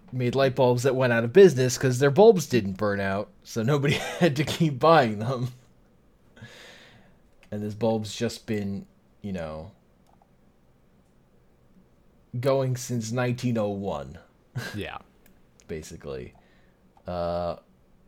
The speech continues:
Speaker 1: and so, you know, in a world where people live forever, like, people know about this bulb. Like, it's <laughs> widely, widely known as a thing. And also for, like, these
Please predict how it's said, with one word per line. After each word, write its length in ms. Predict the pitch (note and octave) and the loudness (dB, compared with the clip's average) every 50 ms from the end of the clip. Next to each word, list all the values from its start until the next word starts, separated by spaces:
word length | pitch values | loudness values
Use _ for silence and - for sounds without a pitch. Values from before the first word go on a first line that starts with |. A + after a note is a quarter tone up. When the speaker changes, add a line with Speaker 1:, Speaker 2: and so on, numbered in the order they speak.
| _ - | _ -8
Speaker 1:
and 240 | A#2 A2+ A2 A2+ A2+ | -6 -4 -4 -4 -6
so, 240 | - - C3 A2 A2 | -6 -4 -2 -2 -2
you 140 | A#2+ D#3+ F3+ | -2 -2 0
know, 180 | D#3+ B2+ C3 | 0 0 0
in 120 | D3+ D3+ D3 | 0 0 0
a 60 | C#3+ | 0
world 420 | C#3+ D3 F3 F#3 F3+ E3+ E3 C#3+ | 2 4 6 8 8 8 8 6
where 560 | C#3 C#3 C#3 C3 B2+ B2+ B2+ B2+ B2 B2 - - _ _ _ _ _ _ | 2 2 2 4 4 4 2 2 0 -2 -6 -14 _ _ _ _ _ _
people 320 | - D3 C#3 - B2+ A#2+ B2 | -6 -6 -4 -4 -2 -2 -2
live 160 | C3+ D3 C#3+ | -2 -4 -4
forever, 480 | - G#2 G2 F2 E2+ F2+ F2+ F#2+ A2+ | -6 -6 -4 -4 -4 -4 -6 -6 -6
like, 340 | A2+ F#2+ F#2+ G2+ G2 - - - | -4 -4 -6 -6 -8 -12 -10 -8
people 600 | A2 G#2 F#2+ - G#2 G#2 G#2 G#2 A2 A#2+ - _ _ _ _ _ _ _ _ _ _ _ _ _ _ _ | -8 -8 -6 -6 -6 -4 -4 -4 -6 -8 -12 _ _ _ _ _ _ _ _ _ _ _ _ _ _ _
know 400 | - G#2+ A2+ A#2+ A#2+ A#2+ B2+ B2+ | -6 -4 0 0 2 2 2 2
about 320 | B2 A2 A#2+ A#2+ A#2+ A2+ A2+ | 0 0 0 0 0 0 -2
this 160 | A#2+ A2 - | -6 -8 -6
bulb. 400 | - D3 D3+ D3 F2 C#2 B1+ - | -4 -4 -4 -4 -4 -6 -8 -10
Like, 180 | D2+ F#2+ F#2+ G2 | -10 -8 -6 -6
it's 520 | G#2 F#2+ - - - - - - - - C3+ | -6 -6 -8 -8 -8 -10 -12 -14 -16 -16 -14
<laughs> 60 | A#2 | -10
widely, 840 | - F#2+ F2 - A2 A2 A2+ G#2+ G#2+ A2 A2 G#2+ G#2 G#2 G#2 G2+ - _ _ _ _ _ _ _ _ _ - _ _ _ _ _ _ _ _ _ _ _ _ _ _ _ _ _ _ _ _ _ _ _ _ _ | -6 -2 -2 0 0 -2 -4 -4 -6 -6 -6 -4 -4 -6 -8 -10 -14 _ _ _ _ _ _ _ _ _ -20 _ _ _ _ _ _ _ _ _ _ _ _ _ _ _ _ _ _ _ _ _ _ _ _ _
widely 440 | - G2 G2 G#2+ A2+ G2 G2+ G#2+ G#2+ G#2+ | -10 -6 -4 -4 -4 -4 -4 -6 -6 -4
known 320 | G#2+ A2 A2+ G#2+ G2 F2 | -4 -4 -4 -4 -6 -6
as 160 | E2+ E2+ F2+ F#2 | -8 -10 -10 -12
a 60 | F2 | -12
thing. 360 | - - A2+ G2+ F2 E2 D#2+ E2+ | -10 -8 -8 -8 -8 -8 -8 -8
And 80 | F2 | -6
also 280 | G2+ G2+ F#2+ - G2+ F#2+ | -6 -6 -6 -8 -10 -10
for, 180 | F#2+ - F#2+ F#2+ | -10 -8 -8 -8
like, 280 | E2+ D2+ D#2+ D#2 - - | -6 -8 -10 -12 -14 -16
these 520 | E2+ D#2+ D#2+ D#2+ - - - - - | -16 -14 -14 -16 -16 -18 -18 -18 -18